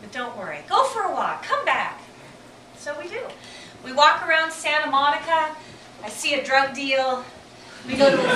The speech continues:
farmer's market. We buy cupcakes in the hopes of celebrating. It's eleven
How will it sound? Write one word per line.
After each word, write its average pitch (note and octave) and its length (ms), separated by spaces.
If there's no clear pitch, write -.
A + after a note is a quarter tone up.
farmer's D4+ 600
market. C#4 640
We C4 80
buy C#4+ 180
cupcakes G4+ 640
in B3 60
the A#3+ 80
hopes G4 340
of - 60
celebrating. D4+ 920
It's - 100
eleven D#4 340